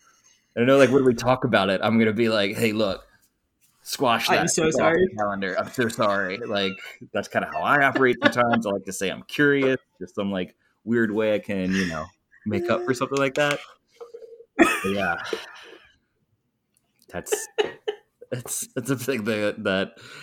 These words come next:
Speaker 1: that you just gotta learn. And it sucks that it, it's not immediate. I mean, that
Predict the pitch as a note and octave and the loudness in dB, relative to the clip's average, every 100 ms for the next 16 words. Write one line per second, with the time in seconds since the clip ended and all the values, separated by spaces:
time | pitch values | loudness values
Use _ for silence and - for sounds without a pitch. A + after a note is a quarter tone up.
0 | - - _ _ - B2+ C3+ C3+ C#3 - | -20 -20 _ _ -2 0 0 -4 -4 0
1 | C#3 C3 C3+ C#3 G#2+ F#2 A#2 - C3 B2+ | 2 2 2 2 0 -2 -4 -2 -4 0
2 | B2 A#2+ A#2 - _ - A#2 B2+ A#2+ A#2 | 0 2 0 -4 _ -8 -4 0 0 2
3 | A#2+ A#2 F#2+ - A2 A2+ A2 A#2 B2 - | 0 0 0 -2 -2 0 2 0 -2 -8